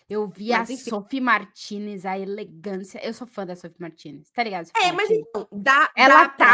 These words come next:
Speaker 1: tava
Speaker 2: se
Speaker 1: numa
Speaker 2: eu
Speaker 1: elegan-, porque, cara, ela tava no tapete vermelho, mas ela tá numa
Speaker 2: Sim.
Speaker 1: elegância, madre mia, as pessoas são muito elegantes.
Speaker 2: Ah.
Speaker 1: É.
Speaker 2: Mas o, é, o, o que aconteceu? Esse brinco, é,
Speaker 1: Ah,
Speaker 2: tem lá
Speaker 1: conta.
Speaker 2: no Instagram foto.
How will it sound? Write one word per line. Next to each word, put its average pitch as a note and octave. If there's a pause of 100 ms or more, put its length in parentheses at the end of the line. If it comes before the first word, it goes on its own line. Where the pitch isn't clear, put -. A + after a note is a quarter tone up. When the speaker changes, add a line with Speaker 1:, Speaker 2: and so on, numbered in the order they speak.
Speaker 1:
tava E4
Speaker 2:
se G4
Speaker 1:
numa F#4
Speaker 2:
eu D#4
Speaker 1:
elegan-, B3+
porque, A3+
cara, B3+
ela A3
tava G#3+
no A3
tapete G#3+
vermelho, B3
mas F#3+
ela F#3+
tá F#3
numa C4+
Speaker 2:
Sim. A#3+
Speaker 1:
elegância, G#3+
madre A3+
mia, G#4+
as -
pessoas G#3
são B3
muito D4
elegantes. F4+ (340)
Speaker 2:
Ah. G3 (760)
Speaker 1:
É. G#3+
Speaker 2:
Mas A#3
o, C4
é, A#3+
o, A#3+
o B3
que B3
aconteceu? B3+
Esse A3+
brinco, G#3
é, F3
Speaker 1:
Ah, E3+
Speaker 2:
tem B3+
lá B3
Speaker 1:
conta. B3
Speaker 2:
no A#3+
Instagram F#3+
foto. D3